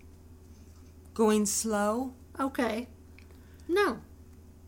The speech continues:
Speaker 1: And I feel like we've learned a very, very, a lot.
Speaker 2: Oh, yes.
Speaker 1: And w-, and we have been faithfully studying for how many years? Four?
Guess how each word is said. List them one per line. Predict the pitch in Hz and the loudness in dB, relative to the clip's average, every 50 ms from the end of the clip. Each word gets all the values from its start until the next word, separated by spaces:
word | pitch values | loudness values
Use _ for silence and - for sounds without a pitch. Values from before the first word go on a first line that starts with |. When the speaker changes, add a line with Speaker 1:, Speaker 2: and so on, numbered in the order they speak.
| - - - | -20 -10 -4
Speaker 1:
And | 233 233 240 247 | 0 0 2 2
I | 247 247 | 0 -2
feel | 240 - 254 254 254 | -4 -6 -8 -6 -4
like | 254 240 233 226 - | -4 -6 -6 -8 -8
we've | 233 233 220 214 - | -8 -8 -8 -8 -8
learned | 208 214 214 208 202 190 185 | -6 -6 -4 -4 -6 -6 -8
a | 180 | -10
very, | 170 160 160 190 196 196 202 214 214 214 | -12 -12 -10 -8 -6 -6 -4 -4 -4 -6
very, | 214 196 208 208 208 - - - | -6 -6 -6 -8 -8 -8 -10 -12
a | 190 185 | -12 -10
lot. | 180 180 180 170 170 165 160 - - - - - - - - - - - | -10 -10 -10 -8 -10 -10 -10 -12 -16 -20 -20 -20 -20 -20 -20 -20 -14 -8
Speaker 2:
Oh, | - 254 240 208 | -6 -6 -6 -6
yes. | 160 160 208 208 202 - - - - - - - - - - - - - - | -6 -4 -4 -2 -2 -2 -2 -4 -4 -6 -8 -12 -20 -20 -20 -20 -20 -12 -6
Speaker 1:
And | - 202 202 202 196 | -4 -2 -2 -2 -2
w-, | 196 190 - - - - | -4 -6 -8 -10 -10 -8
and | 180 202 196 196 196 180 | -6 -4 -4 -4 -4 -4
we | 196 220 233 233 | -6 -6 -4 -4
have | 208 202 220 214 180 170 - - | -4 -4 -4 -6 -6 -8 -8 -6
been | 202 196 190 175 | -4 -4 -4 -6
faithfully | - - 208 196 208 208 208 - - 214 208 202 202 190 | -6 -6 -4 -4 -4 -4 -6 -8 -8 -6 -6 -4 -4 -6
studying | 190 - - - 208 190 180 185 180 180 165 | -6 -8 -8 -8 -8 -6 -6 -6 -6 -6 -8
for | - - 180 | -10 -12 -12
how | 170 180 190 185 | -10 -10 -8 -8
many | 185 180 180 175 | -8 -6 -6 -8
years? | 175 170 170 160 147 160 - - | -6 -6 -8 -8 -8 -8 -10 -12
Four? | - - 190 185 180 185 190 196 | -10 -8 -8 -8 -6 -6 -8 -8